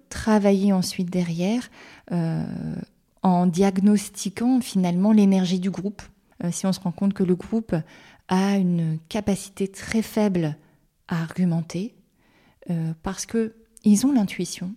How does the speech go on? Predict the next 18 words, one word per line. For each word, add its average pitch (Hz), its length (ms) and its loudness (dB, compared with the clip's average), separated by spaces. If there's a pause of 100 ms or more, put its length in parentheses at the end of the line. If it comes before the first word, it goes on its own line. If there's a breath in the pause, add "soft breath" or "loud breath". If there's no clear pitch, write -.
mais 190 80 4
ils 190 80 4
n'arrivent 190 360 -2
pas 269 140 -4
à 233 60 -6
l'expliquer. - 640 -10
Et 185 100 -4
s'ils 220 180 -2
n'arrivent 190 280 -2
pas 254 120 -6
à 220 60 -4
l'expliquer, 190 680 -4
ils 202 100 2
n'arrivent 208 320 0
pas - 140 -4
à 262 60 0
embarquer 170 520 -2
l'équipe. - 400 -12